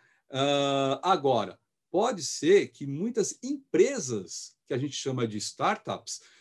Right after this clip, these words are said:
saiam da universidade pra levar esse conhecimento pro mercado. Aí sim, que aliás é uma coisa que eu acho interessantíssima. Mas, então, a, na verdade, ô Marília,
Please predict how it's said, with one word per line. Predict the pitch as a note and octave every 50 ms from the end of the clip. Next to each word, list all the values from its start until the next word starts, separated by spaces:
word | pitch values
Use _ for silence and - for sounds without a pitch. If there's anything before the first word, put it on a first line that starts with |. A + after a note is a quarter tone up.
| _
saiam | _ - - - - E3+ G3+ B3 - B3 A#3+ G#3+ F3+ C#3
da | A2+ G#2+ A#2 A#2 A2 G#2
universidade | G2+ G2+ F#2+ F#2+ F#2+ F2+ - - G2+ - G2+ G2 A#2+ F3 G3+ G#3 - A2 - - _ _ _ _ _ _
pra | C#3 D#3 D#3+
levar | D#3+ F3 G3+ G3 D3 B2 G#2+ A#2 D3 F#3+ B3+
esse | C#4 C4+ - -
conhecimento | - - E3 D#3+ D#3 C#3 - - D3 C3+ C3 C3+ C#3+ D#3 F3 E3+ - F#3 - - _ _
pro | - E3 E3 D#3+
mercado. | D#3 D3+ C#3 - - - A#2 G2+ F2+ E2+ - - _ _ _ _ _ _ _
Aí | - G#2 G#2+ A#2+ E3+
sim, | - - - E3+ D3+ A#2+
que | A2+ - A#2
aliás | A2 G#2+ A2 A2+ B2 C3+
é | D3+
uma | C#3+ B2+
coisa | B2 - A#2+ B2 C#3
que | C3+ C#3
eu | C3+
acho | C3 -
interessantíssima. | D3 C#3 B2+ _ C3+ C3+ D3+ D3 - - G#3+ A3 - - - C3+ A2+ - - - - - _ _ _ _ _ _ _ _
Mas, | B2 B2+ D3 D#3 D#3+ E3 E3 - - - _ _ _ _ _ _ _ _ _
então, | - E3 D#3+ C3 - _ G3 A#3 C4 A3+ C3 F#2+ - _ _ _ _ _ _ _ _ -
a, | D3+ D#3+ D#3+ D#3+ D#3+ D#3+ D#3 D#3+ E3+
na | F3 A3 B3
verdade, | A3 G3 C#3+ A#2+ B2 D#3 G3+ G#3 D3+ C#3 B2+ B2 - _ _
ô | B2+ A#2+
Marília, | C3 C3 B2 A#2+ A2 G2+ G2